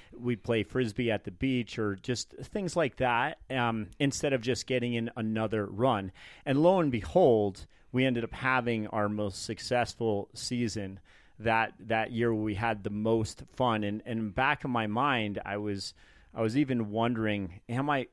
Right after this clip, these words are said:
are we doing enough?" But I had to trust that process.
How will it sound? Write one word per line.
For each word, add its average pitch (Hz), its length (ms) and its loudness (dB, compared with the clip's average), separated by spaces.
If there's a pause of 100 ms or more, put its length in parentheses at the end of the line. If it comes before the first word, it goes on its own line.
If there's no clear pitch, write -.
are 127 140 -4
we 151 120 2
doing 127 320 0
enough?" 104 500 -2 (140)
But 107 120 -4
I 104 80 0
had 117 240 -2
to 110 80 -8
trust 113 400 -4
that 104 240 -4
process. 113 640 -2